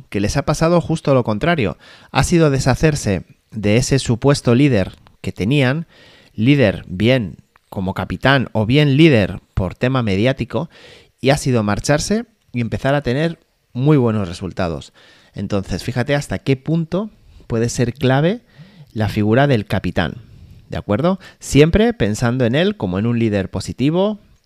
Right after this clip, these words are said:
y motivador, inspirador para los demás y, importantísimo,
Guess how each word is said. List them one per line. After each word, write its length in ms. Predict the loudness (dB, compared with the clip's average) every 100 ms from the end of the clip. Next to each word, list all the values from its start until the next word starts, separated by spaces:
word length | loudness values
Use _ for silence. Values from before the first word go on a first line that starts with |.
| _
y 100 | -6
motivador, 680 | -4 -4 -4 -2 -2 -4 -10 _ _ _ _ -12
inspirador 760 | -10 -6 -4 0 0 2 0
para 200 | 2 2
los 160 | 2 0
demás 440 | -2 -2 -4 -8 -18 -20 _ _
y, 400 | 0 0 -4 _ _ _
importantísimo, 1080 | -10 -6 -6 -4 -6 0 0 0 -2 -4